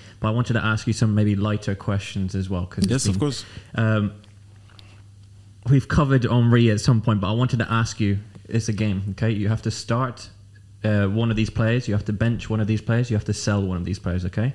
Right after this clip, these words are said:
Speaker 1: And they're all players that you've either played with
Speaker 2: <laughs>
Speaker 1: or know quite well. It might be in your club career or a national team as well. So you're
Speaker 2: Okay.
Speaker 1: start, bench, or sell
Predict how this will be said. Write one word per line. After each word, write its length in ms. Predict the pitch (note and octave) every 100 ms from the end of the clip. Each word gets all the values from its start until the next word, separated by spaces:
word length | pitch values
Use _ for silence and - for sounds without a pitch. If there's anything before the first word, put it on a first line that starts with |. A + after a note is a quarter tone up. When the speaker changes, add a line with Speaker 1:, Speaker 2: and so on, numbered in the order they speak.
| -
Speaker 1:
And 120 | A2
they're 140 | A2 A2
all 200 | B2+ C3+
players 400 | - A#2+ A2+ G#2
that 200 | F2+ G2
you've 240 | A2 G2
either 220 | G2 G2+
played 460 | F#2+ - A2+ A2 F#2
with 260 | E2+ G#2+ -
Speaker 2:
<laughs> 840 | B2+ C3 F#2+ - - - - - -
Speaker 1:
or 200 | A#2+ A2+
know 400 | A2 A2+ G#2 G#2+ B2
quite 320 | - A#2 G#2+ G#2+
well. 360 | G#2 F#2+ G#2 -
It 120 | G#2+ B2+
might 160 | B2+
be 80 | A#2+
in 60 | A2+
your 200 | A2 G#2
club 380 | - C#3+ A#2+ -
career 320 | - C3+ D3
or 400 | - G#2 G#2 G2 -
a 100 | G2+
national 400 | G#2+ G#2+ - F#2+
team 200 | G2+ G2
as 100 | F#2
well. 140 | F2+
So 160 | - A2+
you're 100 | A2
Speaker 2:
Okay. 380 | G2+ F2 E2+ - G#2+
Speaker 1:
start, 520 | - - C3 - - -
bench, 420 | G2 A2 A2 - G#2+
or 120 | G2+
sell 500 | - A2+ G#2 A#2+